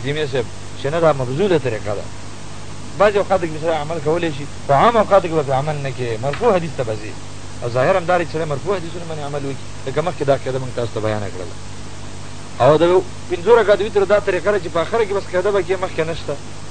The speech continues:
د اووه رکعاتو هم دغه طریقه ده چې یوه قاعده به په آخره کې کې. د نهه رکعاتو دا طریقه ده چې په، آه، اتم رکعت کې به کښېني،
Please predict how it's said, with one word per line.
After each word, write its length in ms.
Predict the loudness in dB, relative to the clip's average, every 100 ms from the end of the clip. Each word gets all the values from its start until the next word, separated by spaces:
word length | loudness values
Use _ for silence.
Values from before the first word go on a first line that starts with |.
| 0
د 20 |
اووه 160 | 8 8
رکعاتو 260 | 8 2 0
هم 80 | 0
دغه 160 | 0
طریقه 340 | 2 0 0 0
ده 80 | 0
چې 80 |
یوه 120 | 2 0
قاعده 220 | 2 2
به 120 | 2
په 60 | 0
آخره 260 | 2 0
کې 140 | 0 -4
کې. 120 | -6 -8 -10 -10 -8 -2
د 20 | 0
نهه 160 | 4 4
رکعاتو 300 | 4 2 2
دا 140 | 2 4
طریقه 340 | 4 0 2
ده 100 | 0 -2
چې 60 | -2
په، 100 | 2 4 2 0 -4 -8 -10 -10 -10 -10 -6
آه، 380 | 2 4 6 4
اتم 240 | 4 2 4
رکعت 280 | 4 4 2
کې 60 |
به 120 | 0 0
کښېني، 360 | 0 -2 -2